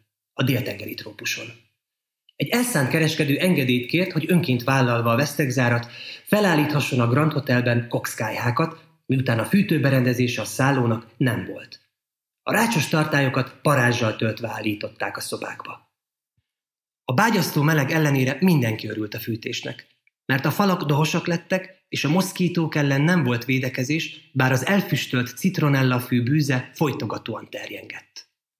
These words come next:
Az éghajlat már a nedves évszak kezdetén alkalmatlan volt arra, hogy fehér ember szervezete életképesen működjék benne.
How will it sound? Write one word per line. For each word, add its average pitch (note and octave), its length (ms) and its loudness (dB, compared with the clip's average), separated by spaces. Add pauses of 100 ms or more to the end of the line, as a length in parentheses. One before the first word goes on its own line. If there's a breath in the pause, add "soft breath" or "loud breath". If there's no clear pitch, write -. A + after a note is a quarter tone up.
(680)
Az - 180 -2
éghajlat F#3+ 460 2
már C#3 160 4
a C#3 60 4
nedves C#3+ 380 2
évszak B2 360 -2
kezdetén B2 460 0
alkalmatlan A#2 720 2
volt A2+ 240 0
arra, A#2 360 0
hogy B2 180 -2
fehér A#2 320 2
ember A#2 280 0
szervezete A#2+ 640 0
életképesen G#2 760 -4
működjék G2 540 -8
benne. - 460 -14